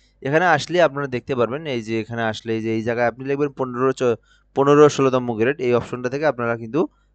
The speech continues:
আবেদনটা করতে পারবেন। যাই হোক, এটা আসে না, এটা বাদ দিলাম আমি। তো আপনারা যদি, যারা আবেদন করবেন যে কোনো কম্পিউটারের দোকান থেকে অথবা নিজেরা চাইলে আবেদন করতে নি-, করে নিতে পারবেন।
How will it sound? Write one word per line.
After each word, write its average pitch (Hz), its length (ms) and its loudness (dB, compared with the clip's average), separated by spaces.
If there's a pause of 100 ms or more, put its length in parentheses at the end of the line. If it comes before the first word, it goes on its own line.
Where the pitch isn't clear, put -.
আবেদনটা 120 340 -2
করতে 110 240 -6
পারবেন। 90 240 -4 (360)
যাই 160 160 6
হোক, 196 100 6
এটা 175 180 4
আসে 139 200 2
না, 160 80 -6
এটা 135 140 -4
বাদ 113 260 2
দিলাম 123 240 -2
আমি। 131 200 -2
তো 147 140 -4
আপনারা 127 320 -2
যদি, 139 180 -6 (220)
যারা 135 160 4
আবেদন 143 260 0
করবেন 127 280 -2
যে 120 140 -6
কোনো 120 160 -12
কম্পিউটারের 120 400 -4
দোকান 113 200 0
থেকে 123 120 -8
অথবা 139 240 -4
নিজেরা 117 360 2 (480)
চাইলে 135 240 2
আবেদন 123 320 2
করতে 113 260 -8
নি-, 113 240 -6
করে 110 160 0
নিতে 107 160 -6
পারবেন। 110 300 0